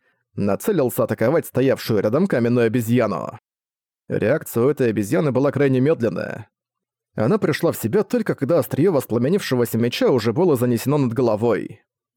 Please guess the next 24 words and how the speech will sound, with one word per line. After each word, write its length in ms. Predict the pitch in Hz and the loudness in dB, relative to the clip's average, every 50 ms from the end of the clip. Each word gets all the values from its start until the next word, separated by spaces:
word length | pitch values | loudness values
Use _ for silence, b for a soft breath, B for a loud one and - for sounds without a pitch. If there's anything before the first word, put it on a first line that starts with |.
| _ _ - | _ _ -6
Она 220 | 101 98 104 113 | -2 0 0 0
инстинктивно 580 | 110 101 - - 113 104 - - 190 170 151 107 | 0 -2 -2 -4 -6 -6 -2 -2 0 0 0 0
подняла 360 | 123 113 107 123 131 131 117 | -2 -2 0 2 2 2 2
руку, 240 | 127 180 190 - 120 | 2 2 0 -2 -2
пытаясь 340 | - 113 - 139 131 117 104 | -2 -2 0 2 2 2 2
заблокировать 600 | 113 110 101 117 110 - 135 123 113 104 95 107 | 0 0 0 0 0 0 0 0 0 0 0 -2
удар, 420 | 101 110 156 160 127 - - _ _ _ _ _ - | 0 2 2 2 2 0 -4 _ _ _ _ _ -4
но 180 | 233 240 214 | -2 0 0
пусть 240 | - - 185 175 120 | 0 2 0 0 2
даже 220 | 117 135 104 120 113 | 0 0 0 0 -2
каменная 420 | - 151 147 135 123 123 117 117 | 0 0 0 2 2 2 2 2
броня 280 | 107 117 120 127 120 110 | 2 2 2 2 2 2
и 40 | |
была 220 | 101 - 135 160 170 | 2 2 2 2 2
очень 240 | 139 - - 131 117 | 2 0 -2 -2 -2
прочная, 640 | - 143 131 - - 127 120 117 117 107 95 _ _ _ _ _ _ _ _ | 0 -2 -2 -2 -2 0 0 2 2 0 -2 _ _ _ _ _ _ _ _
разве 340 | - 110 110 113 104 110 117 | -2 -2 0 0 0 0 0
могла 340 | 113 107 95 104 110 156 196 | 0 0 2 2 2 2 4
она 140 | 208 208 185 | 2 2 2
защитить 440 | 180 185 - - 214 - 147 - | 2 0 0 -2 -2 -2 -2 -4
от 80 | - - | -2 -2
оружия 300 | 143 151 160 117 127 120 | 0 0 2 2 2 2
легендарного 640 | 120 117 143 165 165 143 143 - - 131 135 156 165 | 2 2 0 0 0 0 0 0 0 0 2 2 2
ранга? 500 | 156 120 107 107 98 101 - - - | 2 0 -2 0 -2 -2 -2 -2 -8